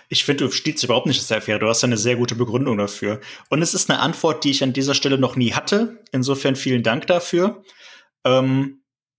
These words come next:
ich wollte jetzt gerade sagen, dann haben wir jetzt gar keine Empfehlung bekommen, aber ich, du hast ja, du hast ja bisher schon so ein paar Titel genannt, die du den Le-, Hörerinnen und Hörern ans Herz legst. Deshalb denke ich, können wir einfach mal weitergehen.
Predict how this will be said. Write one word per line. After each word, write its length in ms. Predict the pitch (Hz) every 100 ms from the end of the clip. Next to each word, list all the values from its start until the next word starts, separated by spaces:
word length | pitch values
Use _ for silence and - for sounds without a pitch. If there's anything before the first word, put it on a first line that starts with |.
| _ _ _ _ _ _ _ _ _ _ _ _ _ _ _ _ _ _ _ _ _ - - -
ich 160 | - 131
wollte 160 | 135
jetzt 140 | 143 -
gerade 220 | 135 135
sagen, 400 | 123 127 139 139
dann 160 | 127
haben 100 | 127
wir 80 | 139
jetzt 180 | 127 127
gar 120 | 135
keine 180 | 139 127
Empfehlung 340 | 120 - 143
bekommen, 220 | 117 - 120
aber 120 | 120
ich, 80 | 117
du 160 | 127
hast 180 | 139 -
ja, 160 | 139 120
du 140 | 120
hast 160 | 135 147
ja 40 |
bisher 300 | 117 110 123
schon 220 | 123 123 104
so 80 |
ein 80 | 104
paar 180 | 101 117
Titel 240 | - 120
genannt, 360 | 110 107 107 113
die 80 | 110
du 320 | 107 107 104
den 300 | - 107 107
Le-, 220 | 107 117 123
Hörerinnen 320 | 123 117 110
und 100 | 104
Hörern 200 | 113 107
ans 200 | 101 -
Herz 280 | 110 110 -
legst. 200 | 117 -
Deshalb 280 | 117 107 113
denke 180 | 113
ich, 100 | 117 -
können 180 | 113
wir 80 | 110
einfach 200 | - 107
mal 160 | 101 101
weitergehen. 520 | 110 117 98 95